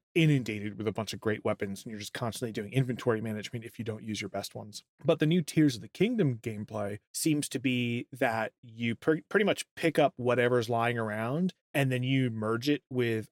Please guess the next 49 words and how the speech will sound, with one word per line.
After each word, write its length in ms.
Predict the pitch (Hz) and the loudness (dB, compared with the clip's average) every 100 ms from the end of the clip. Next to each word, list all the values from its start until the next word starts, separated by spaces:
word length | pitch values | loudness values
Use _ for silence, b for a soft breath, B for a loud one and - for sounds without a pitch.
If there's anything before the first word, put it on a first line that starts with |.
| - | -8
sorry, 240 | 117 98 - - | -6 -6 -12 -12
fuse 360 | 120 120 123 | -4 0 2
it 240 | 143 - 139 | 0 -2 -6
with 180 | 117 - | -6 -4
other 260 | 120 113 110 | -4 -2 -2
items 320 | 113 113 110 | -4 -6 -6
around 580 | 110 98 104 110 139 147 - | -6 -6 -6 -4 -4 -4 -8
to 80 | - | -10
give 220 | - 113 | -6 -4
you 120 | 117 | -6
totally 400 | 107 - 117 117 | -8 -4 -2 -2
different 320 | 110 123 117 - | -4 -4 -8 -12
benefits. 640 | 110 117 170 - - - _ - | -12 -4 -2 -2 -8 -12 _ -8
So 240 | - 147 | 2 2
it, 100 | 127 - | 2 0
it 200 | 135 123 - 127 | 0 0 -4 -6
really 420 | 127 180 220 196 | 0 4 4 4
seems 380 | - 151 135 120 | 2 0 0 2
like 180 | 117 | 2
they're 80 | - | 0
going 340 | 120 127 113 110 | 0 0 -2 -2
on 240 | 113 110 | -4 -4
the 140 | 110 - | -6 -12
exploration 720 | - - 123 107 110 110 120 - | -12 -6 -2 0 -2 -4 -8 -8
aspect 540 | 110 107 - 104 - - | -10 -8 -4 -4 -6 -4
of 220 | 123 110 | -4 -4
just 220 | - 113 | -4 -6
trying 340 | - 139 135 135 | -4 0 0 0
to 120 | 117 | -4
figure 320 | - 131 120 | -2 0 4
out 160 | 113 117 | 2 2
what 160 | 131 | -2
you 120 | - 113 | -6 -12
can 220 | 131 117 | -8 -6
use 360 | 110 117 123 113 | -2 2 2 0
around 460 | 104 107 113 127 | -4 -4 -4 -2
you 320 | 156 175 196 190 _ | 0 2 2 0 _
to 120 | - - | -10 -8
fuse 400 | - 143 143 123 | -4 4 4 4
it 120 | 120 | -2
to 120 | - 123 | -2 0
another 340 | 117 113 107 | 0 0 0
weapon 540 | 101 101 - 143 175 180 - - | -2 -6 -4 -2 -2 -6 -12 -8
and, 280 | 113 101 104 | -6 -8 -10
and 160 | 107 | -12
make 160 | 107 101 | -10 -8
it 60 | 107 | -8
really 240 | 110 101 | -8 -12
cool. 380 | - 110 101 92 | -12 -10 -10 -14